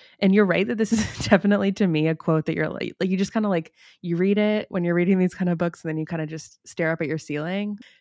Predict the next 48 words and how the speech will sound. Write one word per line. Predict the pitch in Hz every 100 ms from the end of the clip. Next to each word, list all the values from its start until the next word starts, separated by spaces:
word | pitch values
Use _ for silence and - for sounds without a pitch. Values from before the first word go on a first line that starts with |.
| _
"Dang, | 165 156 151
that | 156 -
was | 156
a |
good | 147 156 -
quote. | 180 160 156 156 - _
Gonna | 190 175
have | 202 214 -
to | 214
put | 214 180
that | 165 170
one | - 170
in | 170
my | 165
back | 165 170 -
pocket | - 254 269 269 - 214 247 269 -
<laughs> | - - 359 - - - - 254
when | 220
I | 196 190
talk | 170 175
about, | 170 165 160 160 -
you | 170
know, | 165
themes | - 160 175 170
and | 160
things | 156 156 151
like | 147
that | 160 156 -
for |
our | 165 160
podcast." | 170 175 180 - - 196 - -
And | 180 160 156 -
I | 196
think | 190 196 -
that | 180 - _ _
every | 190 175 180
single | - 180 170
character, | 160 170 165 170
I | 165
think | 190
we | 202
wanted | 185 175 170
that | 156 147
to | -
come, | - 156 156 - -
like | 165 -
you |
mentioned, | 160 160 151 160 156 151